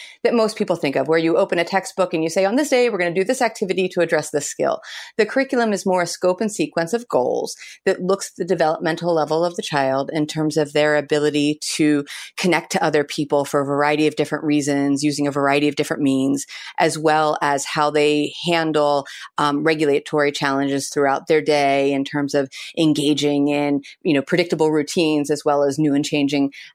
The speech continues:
activities. But that curriculum, that scope and sequence of goals at the developmental level, we would assess the child in their natural routines, in their natural activities with their natural partners, which means if we're working with a child who's in early intervention,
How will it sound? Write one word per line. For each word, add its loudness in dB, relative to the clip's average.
activities. -2
But -4
that 0
curriculum, -2
that -2
scope -2
and -2
sequence -6
of -6
goals 0
at -6
the -16
developmental -2
level, 0
we 2
would -6
assess -4
the -6
child -2
in 0
their 2
natural -2
routines, 0
in 2
their 2
natural 0
activities -2
with -6
their -2
natural 0
partners, -6
which -6
means 0
if -10
we're 0
working -4
with -6
a -14
child 0
who's 2
in 2
early 2
intervention, 0